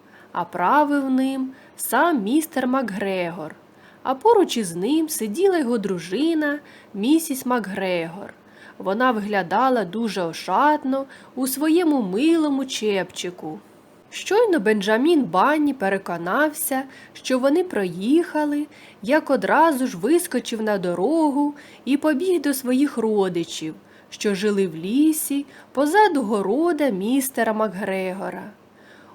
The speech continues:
У цьому лісочку, треба сказати, проживало дуже багато кролів. Усі вони жили в затишних кролячих нірках, однак найгарнішою і наймилішою ніркою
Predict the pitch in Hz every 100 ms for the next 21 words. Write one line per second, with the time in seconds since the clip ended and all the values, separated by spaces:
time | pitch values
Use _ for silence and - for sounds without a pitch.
0 | - 214 - 262 269 233 190 175 - 320
1 | 392 - 220 196 202 196 196 - 233 208
2 | 190 175 - 175 - - - - 269 262
3 | 330 427 359 285 359 415 370 311 294 349
4 | 339 320 320 311 226 180 160 - - -
5 | - - 196 - 277 320 294 247 220 180
6 | 185 165 196 285 294 - - - 175 220
7 | 220 233 320 339 285 262 - 208 175 180
8 | 262 269 220 - 165 190 294 302 - 294
9 | 285 - - - - 294 311 359 453 311
10 | 320 285 311 277 277 392 392 - 311 -
11 | 277 277 254 220 208 208 277 240 - 185
12 | 170 202 302 339 320 311 294 302